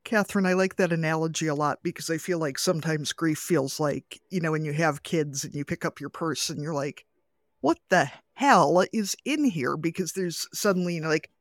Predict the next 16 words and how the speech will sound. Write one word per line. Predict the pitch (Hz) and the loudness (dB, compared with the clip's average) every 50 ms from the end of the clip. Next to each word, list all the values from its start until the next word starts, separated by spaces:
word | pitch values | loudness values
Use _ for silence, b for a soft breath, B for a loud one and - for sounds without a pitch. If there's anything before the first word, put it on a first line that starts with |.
| _ _ _ _ _ _ _ _ _ - | _ _ _ _ _ _ _ _ _ -4
three | - 247 254 233 202 | 0 4 6 8 8
action | 190 190 185 - - 214 190 170 | 8 6 6 4 2 0 0 0
figures | - 180 170 160 160 165 165 160 160 - - | 0 -2 0 0 0 2 2 2 2 2 0
and | 170 160 | 0 0
a | 156 | 0
metal | 160 165 165 160 170 156 | 2 4 4 6 6 4
combine | - - 180 175 175 165 160 156 151 151 151 | 2 2 2 2 2 2 2 0 0 0 -2
and | 143 123 - | -4 -6 -2
twelve | - - 160 143 135 139 - | 2 4 4 4 4 4 4
rocks | 151 143 143 147 - - - - 160 | 6 6 6 6 2 -2 -4 -4 -2
in | 147 151 | -4 -6
there. | 147 - 113 123 120 127 | -6 -6 -6 -4 -4 -4
And | 139 147 127 123 - - | -6 -6 -8 -10 -8 -4
I | - 160 165 | -2 -2 0
feel | - - 175 156 | 0 -2 -2 -2
like | 165 151 151 - - | -2 -2 -2 -4 -10